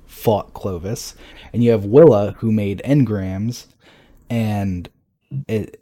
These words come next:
it seems almost like Willa's not involved whatsoever. They're not talking. She's doing her own thing. And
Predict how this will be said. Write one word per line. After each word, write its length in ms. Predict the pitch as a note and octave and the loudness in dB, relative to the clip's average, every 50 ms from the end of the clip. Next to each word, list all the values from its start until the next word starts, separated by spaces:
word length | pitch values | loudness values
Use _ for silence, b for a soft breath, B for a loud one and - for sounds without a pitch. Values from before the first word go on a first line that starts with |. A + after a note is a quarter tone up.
| _ - | _ -4
it 160 | B2 B2 - | -4 -4 -4
seems 500 | - - - - A#3 A#3+ A#3 G#3+ F3 - | -4 -2 2 6 8 8 8 8 6 4
almost 380 | - D#3+ D#3+ D#3+ D3+ C#3 - | 2 2 4 4 4 2 2
like 260 | C3+ A#2+ A#2 A2 - - | 2 2 2 2 2 2
Willa's 460 | A#2+ C3 C3+ C3 C3 C3 A#2 G2+ A#2 | 0 2 4 4 4 2 2 2 0
not 320 | A#2+ A#2 A#2+ A2+ - - - | 0 0 0 -2 -4 -6 -6
involved 520 | A#2+ B2 A#2+ A#2 A#2 A2 A2 A2+ G#2 G2+ | -2 -2 2 2 2 2 2 0 -2 -2
whatsoever. 800 | G#2+ A2 A2+ - - A2+ G#2+ A#2+ C3+ C3+ C#3 C3 B2 A#2+ A#2+ A2+ | 0 0 0 0 -2 -2 0 2 2 4 4 4 4 4 4 2
They're 120 | F#2+ G2 F#2+ | 0 -2 -4
not 280 | G2+ - C3 - - | -6 -6 -8 -10 -12
talking. 520 | - - D#3 C3+ C3 A#2+ - B2+ A#2 A2+ A2 | -8 -4 -2 0 0 0 0 0 0 0 0
She's 260 | - - A2 G#2 F#2 | -2 -2 -4 -6 -4
doing 240 | - G2+ F2 D#2 - | -4 -6 -6 -6 -8
her 280 | - - F#2 - - - | -10 -10 -10 -10 -8 -2
own 280 | B2 C#3+ C#3+ C3+ C3 | 2 4 4 4 4
thing. 440 | - - C3 B2 A#2+ A#2 A#2 A2+ G#2+ B B B B B B B _ - | 2 0 0 2 2 2 2 0 -2 B B B B B B B _ -6
And 480 | B2 A#2+ A2+ A2 G#2+ G#2+ G#2+ G#2 - | -2 -2 0 0 0 -2 -2 -4 -6